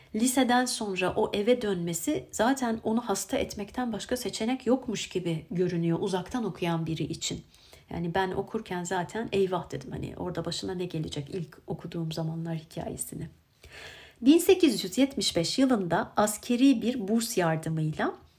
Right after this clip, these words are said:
Avusturya Graz Politeknik Okulu'na giriyor. Okul sürecinde,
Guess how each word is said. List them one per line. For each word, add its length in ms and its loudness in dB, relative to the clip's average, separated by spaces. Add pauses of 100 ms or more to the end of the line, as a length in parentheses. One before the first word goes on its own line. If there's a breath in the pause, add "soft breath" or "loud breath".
(160)
Avusturya 800 4
Graz 480 4
Politeknik 640 0
Okulu'na 400 -2
giriyor. 500 -2 (680 loud breath)
Okul 340 12
sürecinde, 1000 2